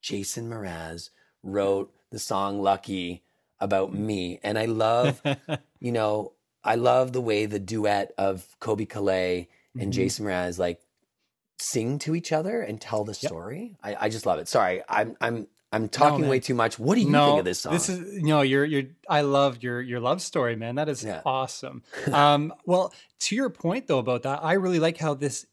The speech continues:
Speaker 2: isn't a love song that takes place in a specific place,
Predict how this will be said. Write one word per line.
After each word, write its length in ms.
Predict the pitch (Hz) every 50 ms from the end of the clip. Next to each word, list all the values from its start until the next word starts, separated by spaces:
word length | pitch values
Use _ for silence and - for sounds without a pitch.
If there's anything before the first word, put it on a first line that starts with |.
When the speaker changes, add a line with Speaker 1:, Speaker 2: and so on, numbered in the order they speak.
| _ -
Speaker 2:
isn't 280 | 175 151 - 170 170 180
a 100 | 180 156
love 220 | 135 139 135 120
song 260 | - - 151 135 127
that 140 | 131 127 -
takes 280 | - - 135 127 - -
place 440 | - _ - 135 135 135 135 - - _ _ _ _ _ -
in 120 | 170 147
a 80 | 143 135
specific 760 | - - - 139 135 - - 135 117 - 131 123 - _ _
place, 540 | _ - 139 131 127 113 113 - - -